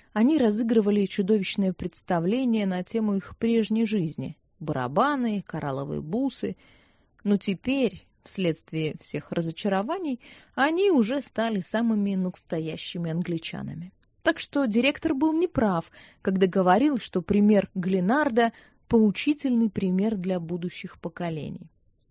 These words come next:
Попасть в историю нельзя по собственному желанию. Законы наследственности темны и неясны. Глинард возмутился бы, узнай он, что не оставил следа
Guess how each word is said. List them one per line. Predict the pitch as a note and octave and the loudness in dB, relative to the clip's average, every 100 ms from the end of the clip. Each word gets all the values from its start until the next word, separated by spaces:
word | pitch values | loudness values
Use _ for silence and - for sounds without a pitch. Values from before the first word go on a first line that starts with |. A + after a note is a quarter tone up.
| _ | _
Попасть | A3 A3+ D#4+ D#4+ - | -4 0 -2 -2 -8
в | G3+ | -8
историю | G#3+ - D#4 E4 D4 C4 _ _ _ _ | -8 -4 0 0 0 -4 _ _ _ _
нельзя | A3 B3+ C4+ B3+ G4+ | 2 2 2 -2 -4
по | - D#3 | -4 -8
собственному | - E3+ - E3+ E3+ F3 | -6 -8 -8 -6 -4 -4
желанию. | E3 A#3+ B3 D3 C#3 - - _ _ _ _ | -2 -2 -2 -2 -6 -12 -16 _ _ _ _
Законы | E3 F3+ F#3+ C#4+ C#4+ | -2 -2 0 2 4
наследственности | A#3 A3 - A#3 D4+ - A#3 A#3 A3+ - A3 G#3 - _ | 4 2 -2 -6 -6 -6 -2 -2 -2 -6 -6 -6 -8 _
темны | - F#3 F3 G3+ C4+ - | -2 0 2 2 0 -2
и | A3 | 0
неясны. | A3 G#3+ F#3+ F#3+ F#3+ F3 - F3+ D#3+ - _ _ _ _ | 0 2 2 2 0 -4 -6 -4 -4 -6 _ _ _ _
Глинард | G3+ G3 A3+ C4 C4+ | 0 4 4 4 2
возмутился | G#3+ G#3+ B3+ C#4 A#3+ E3 - D3 | 0 2 2 2 2 0 0 -6
бы, | C#3+ | -6
узнай | C#3 D#3 F#3+ D#3+ C#3 | -8 -6 -2 -2 -2
он, | - D4 C#4 | -2 -2 -2
что | - - F3 | -8 -6 -4
не | F3 B3+ | 0 0
оставил | D4 - - F3+ C#3+ - | 0 -4 -4 -2 -2 -6
следа | - E3 D3+ G#3 B3+ | -10 -6 -2 0 0